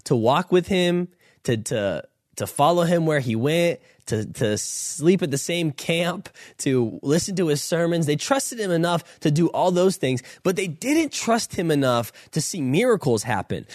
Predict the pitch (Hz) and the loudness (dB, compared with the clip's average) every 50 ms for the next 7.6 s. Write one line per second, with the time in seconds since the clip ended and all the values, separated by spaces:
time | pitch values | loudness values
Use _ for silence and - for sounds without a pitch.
0 | - - - - 180 165 165 160 160 170 220 277 254 190 226 196 156 123 123 123 | -16 -8 -6 -4 -2 0 0 2 4 4 4 4 6 6 6 6 4 4 2 4
1 | 151 208 220 165 107 82 85 110 135 165 196 214 190 208 190 170 165 147 143 143 | 4 4 4 4 2 0 2 2 4 6 6 6 4 4 0 0 0 0 -2 -2
2 | 135 160 151 147 143 131 147 147 139 151 139 139 131 - - - - - 254 269 | -2 0 0 0 0 0 0 0 0 0 -2 -2 -4 -8 -12 -2 2 2 4 4
3 | 269 254 226 185 156 147 135 123 - - - - - 165 185 160 131 143 135 151 | 4 4 4 4 4 2 2 0 -2 -4 -12 -2 2 4 4 6 4 4 4 4
4 | 190 214 214 190 156 - 147 143 139 131 123 - 185 233 262 285 254 202 220 185 | 2 2 2 0 0 0 0 2 2 2 0 0 -2 2 2 2 2 2 -2 -4
5 | - - - 170 180 220 226 - - 226 180 180 170 - - - - 208 196 202 | -6 -6 -4 -2 0 0 0 -2 -4 -2 0 0 0 -2 -4 2 4 6 6 6
6 | 208 190 165 131 139 143 139 131 135 147 180 202 202 175 143 127 - - - 165 | 6 4 2 2 2 2 4 4 4 4 6 6 6 6 6 4 0 0 2 2
7 | 139 120 113 123 143 110 - - - - - - | 4 4 4 4 2 2 0 -4 -12 -4 -4 -4